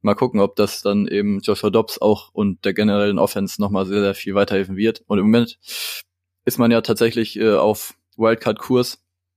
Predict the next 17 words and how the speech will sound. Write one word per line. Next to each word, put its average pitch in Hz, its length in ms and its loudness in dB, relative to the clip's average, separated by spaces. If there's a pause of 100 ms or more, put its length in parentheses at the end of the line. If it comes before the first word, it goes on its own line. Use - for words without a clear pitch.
(300)
Zwei 110 240 2
Siege 110 280 0
vor 107 180 0
den 107 180 0
Commanders, 110 460 0
glaub 110 180 2
ich, 104 140 -4
die 107 160 -4
dann 104 440 -4
als - 260 -8
nächstes 107 460 -6 (640)
Team 107 200 0
da 104 120 4
drankommen 104 480 0
in 104 100 2
einer 101 300 2
generell 104 500 4